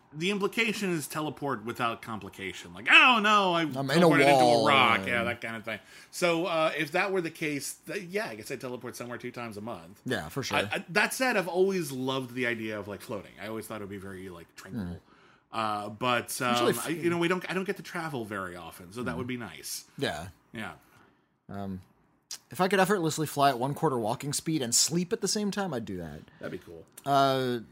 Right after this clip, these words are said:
Speaker 2: num-, uh, question number four. From the following three franchises, pick one, uh,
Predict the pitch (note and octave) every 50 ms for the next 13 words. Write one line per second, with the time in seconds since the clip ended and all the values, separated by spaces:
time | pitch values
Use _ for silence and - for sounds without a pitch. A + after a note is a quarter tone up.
0 | C#3 C#3 D#3+ F3 E3 - D#3+ E3 - A3+ A3 A3+ A#3+ A3 G3+ F3 - A3+ G#3 D#3+
1 | - D3+ E3+ D#3 - - G#3+ A#3+ B3 A#3+ G#3+ F#3+ - - D#3+ F3+ G3+ G3+ G3 F#3
2 | E3 - - - C#3+ D3+ D#3 D3+ - A#2+ G#2+ A2 A#2+ D3+ D3+ - - - - -
3 | - - G3 F#3+ - C#3+ C#3 D#3+ F3+ G3 G#3+ G#3 G3+ E3 - D3 C#3+ C#3 C#3 C3+
4 | B2+ B2